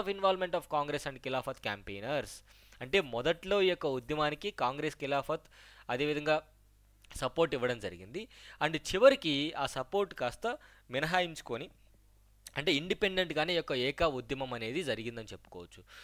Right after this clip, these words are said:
So సోషల్ బాయ్‌కాట్ చేయడం జరిగింది. స్వీపర్స్, బార్బర్స్, వార్సెట్ రొమాన్స్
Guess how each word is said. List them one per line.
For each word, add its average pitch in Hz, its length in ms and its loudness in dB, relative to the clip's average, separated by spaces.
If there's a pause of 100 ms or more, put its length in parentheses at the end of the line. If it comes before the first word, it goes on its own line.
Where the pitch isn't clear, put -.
So - 140 -4
సోషల్ 156 440 0
బాయ్‌కాట్ 127 400 2
చేయడం 117 280 -4
జరిగింది. 107 300 -8
స్వీపర్స్, 120 460 -8 (120)
బార్బర్స్, 110 400 -2
వార్సెట్ 107 380 -8
రొమాన్స్ 107 360 -12